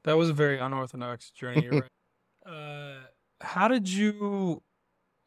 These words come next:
Speaker 1: start over when you came back? Like, how did you just kind of become a consultant and get into marketing? And, I mean, you said it was, uh,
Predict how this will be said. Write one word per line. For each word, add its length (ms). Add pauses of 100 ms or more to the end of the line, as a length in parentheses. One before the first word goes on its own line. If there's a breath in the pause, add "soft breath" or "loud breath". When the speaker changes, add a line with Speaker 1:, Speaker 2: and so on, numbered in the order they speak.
Speaker 1:
start 380
over 520
when 160
you 80
came 300
back? 340
Like, 160
how 160
did 160
you 200 (280)
just 320 (280)
kind 180
of 140 (520)
become 260
a 60
consultant 800
and 480 (760)
get 140
into 160
marketing? 640
And, 260
I 40
mean, 240
you 80
said 180
it 40
was, 180
uh, 120